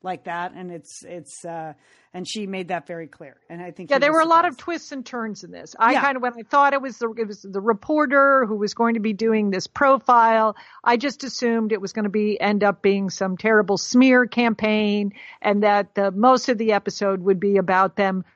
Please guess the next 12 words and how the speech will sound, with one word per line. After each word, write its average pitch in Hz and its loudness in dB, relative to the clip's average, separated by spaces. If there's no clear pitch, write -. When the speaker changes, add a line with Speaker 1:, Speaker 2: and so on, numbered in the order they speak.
Speaker 2:
responding 196 2
to 180 0
Speaker 1:
Oh. 294 0
Speaker 2:
whatever 214 2
da-, 226 2
damaging 202 0
thing 196 -2
he 196 -2
wrote 190 2
in 185 -2
his 180 0
article. 185 0